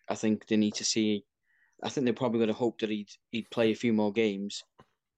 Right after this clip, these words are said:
and, uh, and sort of carry on where he left off, which is difficult after a big injury like that. Don't get me wrong. Langstaff, I'm start, I'm starting to go, I don't think a Championship club will go in for him. I don't think he's,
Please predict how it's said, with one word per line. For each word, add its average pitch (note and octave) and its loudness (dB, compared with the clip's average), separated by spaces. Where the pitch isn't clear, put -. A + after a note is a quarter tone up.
and, G2 -4
uh, G2 -4
and G2+ -6
sort - -2
of G2 -2
carry G#2+ 2
on G#2 0
where G2+ 2
he G2+ 2
left G2+ -2
off, A2 -2
which A2+ -2
is B2 -2
difficult C3 0
after A#2 -2
a G#2 -4
big A2+ 2
injury A2 2
like G2 -2
that. A2 -4
Don't A2 -12
get A2 -2
me G#2+ 0
wrong. G#2+ -2
Langstaff, C#3+ 2
I'm D3+ 0
start, C3+ 2
I'm B2 2
starting B2 0
to - -12
go, A#2 -2
I D#3 2
don't D3+ 0
think A#2+ -2
a A#2+ 0
Championship A2+ -4
club G#2+ -4
will G#2+ 0
go A2+ 4
in A2+ 2
for A2 -4
him. G2+ -10
I A#2+ 0
don't A2+ -2
think A2+ -2
he's, - -2